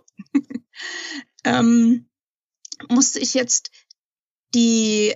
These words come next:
alte Welt beziehungsweise das Umfeld von Shade miteinander verknüpfen.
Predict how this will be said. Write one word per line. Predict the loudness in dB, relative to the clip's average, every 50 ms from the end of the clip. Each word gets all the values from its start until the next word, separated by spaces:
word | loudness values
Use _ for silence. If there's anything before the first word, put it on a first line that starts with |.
| -6 _
alte | -4 -2 0 0 0 0 0 -2 -2
Welt | 0 0 0 0 0 -2 -2 -6 -8 -8
beziehungsweise | -8 -6 -2 -2 0 0 2 2 2 2 0 0 -2 -2 -2 -2 -4 -4
das | -4 -4 -4 -4
Umfeld | -2 0 0 2 2 0 0 0 0 -2
von | -2 -2 0 0
Shade | 0 0 0 2 2 2 2 0 -2 -2 -2
miteinander | -2 -2 -2 -2 -4 -6 -6 -6 -6 -6 -6
verknüpfen. | -6 -8 -10 -14 -10 -10 -10 -10 -10 -12 -14 -14 -14 -14 -14